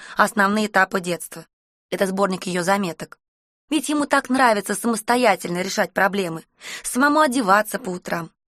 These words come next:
надевать ботинки и свитер, пусть и задом наперёд, путаться в штанинах, играть в своём углу. Он не сможет пойти на рынок с матерью, тем хуже или лучше для него.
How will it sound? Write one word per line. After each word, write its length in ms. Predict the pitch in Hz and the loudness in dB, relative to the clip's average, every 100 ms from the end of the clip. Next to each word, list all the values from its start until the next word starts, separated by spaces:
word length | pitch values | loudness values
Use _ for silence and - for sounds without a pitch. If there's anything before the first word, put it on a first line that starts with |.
| - | -2
надевать 360 | 226 226 294 247 | 2 4 4 6
ботинки 460 | 269 - 277 - | 4 4 0 0
и 60 | 285 | -2
свитер, 500 | - 196 220 214 - _ | -2 -4 -4 -6 -10 _
пусть 240 | - 233 233 | -2 -2 0
и 60 | |
задом 320 | 220 214 202 202 | 2 4 2 -2
наперёд, 520 | 196 196 180 170 - _ _ - - | -2 -2 -2 -4 -14 _ _ -20 -16
путаться 400 | - 320 311 - | -2 -2 0 -2
в 20 | - | -2
штанинах, 680 | - 285 202 214 208 175 - _ _ - | 2 2 2 0 0 -4 -8 _ _ -2
играть 340 | 262 294 320 | 2 4 2
в 40 | - | 4
своём 360 | 294 302 294 | 2 4 2
углу. 440 | 294 196 208 220 214 _ _ _ _ _ _ - | 0 0 0 -2 -6 _ _ _ _ _ _ 2
Он 160 | 320 | 2
не 80 | 294 | 2
сможет 320 | - 294 294 | 0 0 0
пойти 240 | 285 277 269 | 0 0 2
на 120 | 277 | 2
рынок 240 | 285 285 | 2 0
с 60 | - | 0
матерью, 480 | 330 359 240 196 175 _ _ | 0 2 0 -2 -6 _ _
тем 240 | - 294 277 | -2 0 0
хуже 460 | - 320 294 226 - | 0 0 0 -2 -2
или 220 | 247 247 254 | 0 2 4
лучше 460 | 311 277 - - _ _ | 2 0 -2 -6 _ _
для 180 | 220 262 | -2 0
него. 500 | 269 269 226 233 165 | 2 0 -2 -2 -4